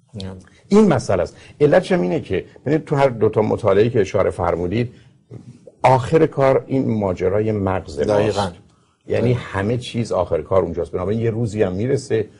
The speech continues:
Speaker 2: که به شما میگن: «این قرص رو بخور، مهربون می‌شی. این قرص رو بخور، از عصبانیت میفتی. این قرص رو بخور.»
Speaker 1: خب، الان هم تا
Speaker 2: معتدل
Speaker 1: یه
Speaker 2: می‌شی.
Speaker 1: حدودی این اتفاق داره میفته.
Speaker 2: فقط چون اطلاع اون کمه، اونقدر
Speaker 1: هم
Speaker 2: قدرت
Speaker 1: دقیقاً.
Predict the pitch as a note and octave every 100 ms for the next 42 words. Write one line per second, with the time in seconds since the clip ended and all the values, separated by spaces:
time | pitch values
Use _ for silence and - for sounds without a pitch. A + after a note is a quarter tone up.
0 | _ _ _ F2 E2+ G#2 G#2+ G2+ A2 G#2+
1 | F#2+ G2+ - F#2 G2+ A2+ A#2 G#2 G2 -
2 | _ _ _ - E2 D2+ E2+ E2+ E2+ D2
3 | D#2 B1 - - - _ _ _ F#2+ F2
4 | F#2+ - F2+ E2 F2+ G2 E2 D#2 - _
5 | _ _ _ - E2+ - F2 F2 D2+ D#2
6 | D#2 D#2+ E2 - - - A2 F#2+ G#2 -
7 | E2+ F#2 G#2 G2+ F2 D#2+ - _ - D3+
8 | A#2+ - D#3+ - A#2 C3+ D3 D3 C#3 D3+
9 | E3+ E3 E3 D#3 A#2 - C3+ D3 C#3+ C#3+
10 | D#3+ G3 D3+ - G#2+ F#2 G2+ G#2+ G#2 -
11 | F2+ E2+ E2 F#2 F2 F#2+ E2 G2+ A2+ G#2
12 | G#2+ G2 -